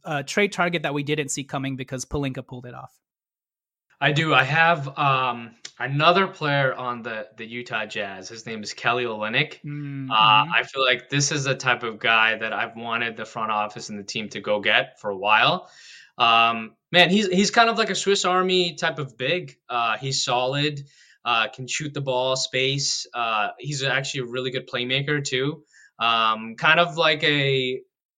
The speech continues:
Speaker 2: I don't know if I can make this 'cause you, you love making these comparisons. May-, maybe a poor man's Gasol.
Speaker 1: Yeah. Mm-hmm.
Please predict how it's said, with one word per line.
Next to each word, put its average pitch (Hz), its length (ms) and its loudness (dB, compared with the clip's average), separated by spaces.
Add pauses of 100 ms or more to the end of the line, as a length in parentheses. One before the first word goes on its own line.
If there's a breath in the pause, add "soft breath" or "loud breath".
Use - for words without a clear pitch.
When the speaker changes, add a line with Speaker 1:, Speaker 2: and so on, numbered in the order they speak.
(420)
Speaker 2:
I 180 60 -6
don't 208 100 -2
know 196 80 2
if 147 80 -4
I 143 80 0
can 131 120 -4
make 120 200 -2
this 107 180 -6
'cause 131 220 -6
you, 175 100 -4
you 170 200 -4
love 175 220 4
making 131 260 0
these 110 140 -10
comparisons. 104 600 -4
May-, 127 240 -2
maybe 202 300 2
a 240 40 0
poor 185 240 -2
man's 190 380 0
Gasol. 127 600 0 (840)
Speaker 1:
Yeah. 170 180 2 (160)
Mm-hmm. 202 160 -2